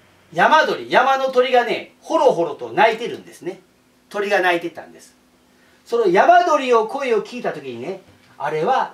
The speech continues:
亡くなったお父さんが生まれ変わって鳴いてるんかな、お父さんの声かな、お母さんの声かなということを連想して思い出したそうですね。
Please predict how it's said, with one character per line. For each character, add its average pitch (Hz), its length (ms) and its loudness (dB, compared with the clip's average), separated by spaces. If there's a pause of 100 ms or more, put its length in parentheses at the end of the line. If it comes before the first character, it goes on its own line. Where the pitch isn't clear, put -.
亡 170 220 0
く 294 140 -12
な 277 160 -2
っ 269 180 -12
た - 140 2
お - 100 0
父 302 380 -4
さ 220 280 -2
ん 214 100 -10
が 254 200 0
生 196 80 -6
ま 214 160 -4
れ 214 140 -6
変 208 120 -4
わ 185 200 0
っ - 100 -14
て 277 500 -2 (220)
鳴 175 180 2
い 175 100 0
て 190 160 2
る 180 140 -2
ん 165 140 -4
か 147 180 -6
な、 247 300 -6 (460)
お 202 120 0
父 311 320 4
さ 214 240 4
ん 202 100 0
の 185 160 0
声 202 360 0
か 170 220 0
な、 208 420 -4 (320)
お 202 120 -10
母 320 380 4
さ 262 220 2
ん 247 180 -6
の 233 140 -6
声 277 420 -10
か 262 240 -2
な 269 340 -2
と 254 160 -6
い 247 160 -8
う - 40 -14
こ 254 120 -8
と 254 360 0
を - 80 -10
連 208 260 2
想 202 340 0
し - 140 -10
て 269 420 -2 (420)
思 180 280 0
い 170 60 4
出 165 120 2
し - 80 -12
た - 80 -16
そ - 140 -20
う - 100 -20
で - 60 -20
す - 120 -20
ね。 202 200 -14